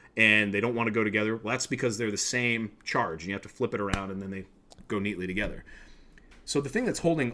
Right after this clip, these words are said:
all those protons together is a combination of the strong nuclear force and the weak nuclear force. And as it turns out, we hadn't discovered this as a species for tens of thousands of years because it's very, very hard to do. But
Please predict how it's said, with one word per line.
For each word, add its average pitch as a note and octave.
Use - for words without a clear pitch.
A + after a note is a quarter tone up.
all B2
those G#2+
protons B2+
together F2
is B2
a B2
combination D3
of A2
the A2
strong D3+
nuclear E3
force D#3+
and A#2
the G2+
weak C3
nuclear F2
force. -
And B2
as D#3+
it D#3
turns D#3
out, A#2+
we C#3
hadn't F3
discovered D3+
this A#2+
as G#2
a F#2
species B2
for F#2
tens G#2+
of F#2+
thousands G2
of F2+
years G#2+
because E2+
it's E2
very, A2+
very A2
hard G#2
to D#2+
do. F#2
But -